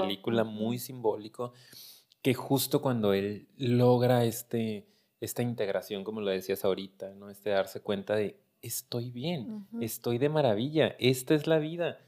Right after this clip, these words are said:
Speaker 1: me encanta y estoy agradecido por todo lo que he tenido", ¡pum!
Speaker 2: Ujú.
Speaker 1: Se acaba el cuento. Y
Speaker 2: Claro.
Speaker 1: creo que tiene varias interpretaciones, yo podría hacer dos rapiditas, que por un lado sería, este, que a veces es eso lo que estamos buscando, ese es nuestro sentido, ¿no? En-,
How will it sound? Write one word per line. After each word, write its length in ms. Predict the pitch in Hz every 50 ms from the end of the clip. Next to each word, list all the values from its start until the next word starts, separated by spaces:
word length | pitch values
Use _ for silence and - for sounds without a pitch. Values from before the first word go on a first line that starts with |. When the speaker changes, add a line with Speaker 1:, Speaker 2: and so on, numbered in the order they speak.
| _ _ _ _
Speaker 1:
me 140 | - 117 110
encanta 480 | 110 110 107 - 123 123 127 131 - 156
y 40 | 151
estoy 220 | 127 - - 120
agradecido 560 | 117 123 131 131 135 120 104 - - 110 117 -
por 140 | - 110
todo 160 | - - 117 110
lo 200 | 113 107 98 -
que 140 | - 101
he 40 | 98
tenido", 460 | - - 117 127 139 143 156 160 160 _ _ _ _ _ _ _ _ _
¡pum! 240 | - 110 98 95 90 - _ _ _ _
Speaker 2:
Ujú. 380 | 240 202 196 185 _ _ - 202
Speaker 1:
Se 160 | 196 185 208
acaba 360 | 185 - - 196 190 - 95
el 120 | 196 190 -
cuento. 400 | - 196 92 92 92 - - _ _ _ - -
Y 0 |
Speaker 2:
Claro. 320 | - 185 185 180 180 135 123 -
Speaker 1:
creo 200 | 135 123 127 120
que 100 | 139 127
tiene 540 | - - - 113 107 113 117 120 - - -
varias 400 | 107 117 110 113 113 113 113 -
interpretaciones, 840 | 127 127 120 113 - - 113 107 - 98 - - 113 110 127 127
yo 120 | 120 110 -
podría 240 | - 113 110 107 110
hacer 240 | 110 - 117 107 98
dos 160 | 110 110 107
rapiditas, 600 | 117 117 - - 107 101 98 95 - 120 120 -
que 80 | - 110
por 180 | - - 107
un 140 | 98 98 98
lado 220 | 101 101 101 107 107
sería, 500 | - - 107 - 98 98 98 98 101 - _ - _ _ _ _ _
este, 680 | - - - - - - _ - 104 101 101 95 - -
que 100 | - 123
a 40 | 113
veces 320 | 107 107 104 - - -
es 160 | 120 113 - -
eso 200 | 107 - - 120
lo 120 | 123 123
que 60 | -
estamos 340 | - - 101 98 104 110 107
buscando, 400 | - 101 - - 101 101 107 110
ese 140 | 117 - 117
es 40 | 117
nuestro 300 | 123 117 - - 107 104
sentido, 540 | - 101 95 95 - 110 117 135 151 160
¿no? 160 | 151 123 120 127
En-, 160 | 127 117